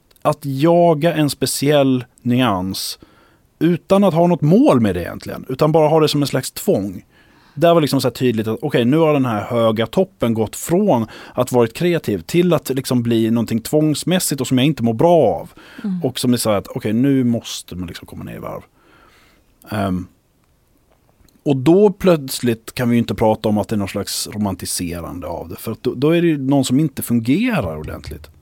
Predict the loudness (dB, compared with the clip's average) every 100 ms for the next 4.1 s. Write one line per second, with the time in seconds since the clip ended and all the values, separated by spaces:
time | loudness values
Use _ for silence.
0 | _ _ -6 -6 -8 -16 _ _ -20 -20
1 | -2 2 4 6 6 6 6 4 2 -2
2 | 0 0 0 0 2 0 -2 -2 -2 -2
3 | -2 -4 -4 -2 0 0 0 2 2 0
4 | -2